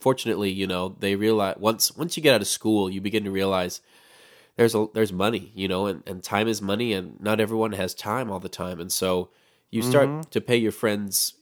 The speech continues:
Speaker 1: you know, more and more as, as time goes on. But, uh, you know, whether it's for singer-songwriters or whatever, you know, I'll do free work once in a while, but I know that I'm developing a good relationship,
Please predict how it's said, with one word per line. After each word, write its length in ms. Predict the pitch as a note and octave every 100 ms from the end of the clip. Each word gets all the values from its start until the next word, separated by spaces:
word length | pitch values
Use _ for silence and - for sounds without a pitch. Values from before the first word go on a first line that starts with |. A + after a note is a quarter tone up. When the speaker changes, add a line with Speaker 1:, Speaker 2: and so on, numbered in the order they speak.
| _
Speaker 1:
you 160 | G#2+ G2+
know, 220 | F#2 F2+
more 240 | F#2+ G2+ F#2
and 100 | F#2+
more 260 | G2 G2
as, 160 | F2 -
as 180 | F#2+ -
time 260 | - G2
goes 240 | F#2+ F2+ G2
on. 340 | F#2+ F2+ E2+ - _ _ _ _ _
But, 380 | G2+ F#2 - G#2
uh, 340 | F#2 F2+ F2 - _ _ _ -
you 120 | A#2
know, 220 | F#2+ F#2+
whether 440 | C2+ A2 G#2 G2+ G2
it's 120 | -
for 120 | F#2+
singer-songwriters 1040 | - G#2+ G2 - D3 C#3+ C#3+ C#3 D3 C#3+ A2+
or 120 | F#2+
whatever, 420 | F#2+ G#2 A#2+ B2+
you 120 | A2
know, 220 | G#2 G2+
I'll 180 | G#2 A2+
do 340 | C3 B2+ A2 - _
free 260 | - A#2+
work 340 | A2+ A2 G#2+ -
once 240 | A2 -
in 80 | A2
a 40 |
while, 560 | G2+ G#2+ A#2+ G#2 F#2 - _ _ _ _
but 420 | - G#2 F#2+ - - - -
I 160 | G2+ G#2+
know 320 | G#2+ G#2+ A2
that 380 | G#2 G2 F#2 - _ _ _
I'm 340 | - G2+ G2 F#2
developing 580 | G#2 G2+ G#2+ G2+ G2 F#2+
a 60 |
good 220 | F#2 G#2+
relationship, 920 | G2+ G2 A2+ - G#2+ G#2 - F2+ -